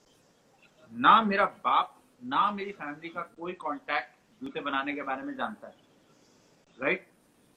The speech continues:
किसी को कुछ नहीं आता, ना किसी की फैक्ट्री है, ना दूर दूर के कोई रिश्ते या फ्रेंडशिप है जिसको जूतों के बारे में कुछ पता है, या कोल्हापुरी भाई जो तू बोल रहा है, ठीक है,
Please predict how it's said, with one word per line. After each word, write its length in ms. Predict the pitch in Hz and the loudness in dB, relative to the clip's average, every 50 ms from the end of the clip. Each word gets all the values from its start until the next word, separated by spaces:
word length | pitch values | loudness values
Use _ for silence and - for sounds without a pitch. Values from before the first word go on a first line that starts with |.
| _ _ _ _ _ _ - | _ _ _ _ _ _ -4
किसी 160 | 202 202 233 | -4 -2 -2
को 100 | 240 220 | -4 0
कुछ 220 | 208 226 - - | 0 0 0 2
नहीं 120 | 202 180 147 | 0 0 0
आता, 260 | 120 - - - - _ _ _ | 0 -2 -4 -12 -20 _ _ _
ना 140 | 127 139 165 175 - | 2 4 4 4 2
किसी 180 | 190 175 180 | 0 -2 -2
की 120 | 175 190 180 | -4 -4 0
फैक्ट्री 460 | - 151 135 - - - 147 147 139 | 2 2 2 2 0 -2 0 0 0
है, 120 | 135 139 - - - - - _ _ - | 0 -2 -6 -14 -20 -20 -20 _ _ 2
ना 140 | 165 190 180 - - | 4 4 4 4 4
दूर 260 | 175 190 214 220 202 | 4 4 4 2 2
दूर 200 | 180 196 196 196 185 - | 2 2 0 0 0 0
के 80 | 202 | 0
कोई 220 | 196 - 185 180 175 | 2 4 4 4 4
रिश्ते 340 | 165 160 - - - 180 | 2 -2 -6 -4 -2 0
या 120 | 170 170 160 | 2 2 0
फ्रेंडशिप 500 | - - 156 151 151 151 - 175 175 165 | 0 0 -2 -2 -2 -4 -8 -8 -4 -4
है 160 | 165 180 175 - | -4 -4 -4 -6
जिसको 380 | 147 151 - - - 185 185 175 | -10 -10 -10 -4 -2 0 0 0
जूतों 360 | - - 139 131 - 165 160 | -2 -4 -6 -4 -4 -4 0
के 140 | 156 156 147 | 2 4 6
बारे 220 | 135 135 131 135 | 8 8 8 6
में 80 | 135 135 | 2 -2
कुछ 140 | - 147 - - - | -6 -8 -8 -4 -4
पता 200 | 113 - 113 104 | -4 -2 -4 -6
है, 160 | - - - _ _ _ _ _ _ _ _ _ _ _ - | -6 -10 -16 _ _ _ _ _ _ _ _ _ _ _ 2
या 200 | 127 139 160 165 165 - | 6 8 8 8 8 6
कोल्हापुरी 460 | 165 165 165 165 156 160 156 147 147 | 4 4 6 6 4 2 -2 -4 -2
भाई 160 | 131 127 123 | 0 0 0
जो 140 | 120 123 131 | 0 -4 -6
तू 120 | 123 - 131 | -8 -8 -8
बोल 200 | 117 113 110 107 | -8 -8 -8 -8
रहा 100 | 101 98 | -8 -12
है, 60 | 95 - _ _ _ _ _ _ _ _ _ _ _ - | -14 -18 _ _ _ _ _ _ _ _ _ _ _ -4
ठीक 140 | 139 - | -4 -2
है, 60 | 165 | -2